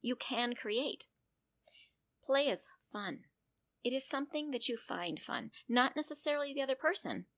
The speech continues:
You need to find it fun. Play is curiosity, pursuing what captures your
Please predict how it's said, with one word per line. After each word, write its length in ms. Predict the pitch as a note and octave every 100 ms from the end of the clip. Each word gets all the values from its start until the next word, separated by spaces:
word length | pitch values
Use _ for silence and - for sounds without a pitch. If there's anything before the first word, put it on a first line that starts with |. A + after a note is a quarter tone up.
| _ _ _
You 600 | G3 A3+ C4 A#3+ D#3 - _ -
need 240 | F#3+ F3
to 80 | E3+
find 320 | - D#3 D#3
it 180 | C#3 -
fun. 380 | - C#3+ A2+ E2+ - _ _ _ _ - _ _ _ _ _ -
Play 460 | B3 C4+ A#3+ G3+ -
is 140 | A#3+
curiosity, 840 | - C#4+ C4 A3+ A#3+ - B2+ F2+ - _ _ _ _ _
pursuing 540 | - C4 - D4 D4+ D4+
what 160 | D4
captures 560 | - B3 - - B3 -
your 560 | - F#3+ G#3+ B3 A#3+ F#3